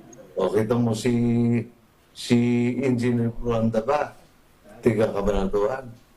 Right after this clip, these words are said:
Eh, saan siya nagtuturo? Saan siya, ano, si Salmos ba? O, kayo naman. Mga naging teacher niyo. O,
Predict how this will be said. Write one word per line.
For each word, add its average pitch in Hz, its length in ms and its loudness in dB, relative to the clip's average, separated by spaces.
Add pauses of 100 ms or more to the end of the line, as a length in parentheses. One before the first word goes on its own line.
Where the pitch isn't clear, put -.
(240)
Eh, 101 140 0
saan 101 320 0
siya 98 240 0
nagtuturo? 101 800 0 (640)
Saan 98 320 -2
siya, 95 320 0 (320)
ano, 120 400 -6
si 98 340 0
Salmos 101 720 -2
ba? 131 160 0 (720)
O, 85 320 -6 (1040)
kayo 110 260 2
naman. 101 300 -2 (1600)
Mga 110 300 2 (240)
naging 110 320 0
teacher 113 500 0
niyo. 139 300 -10 (800)
O, - 240 -6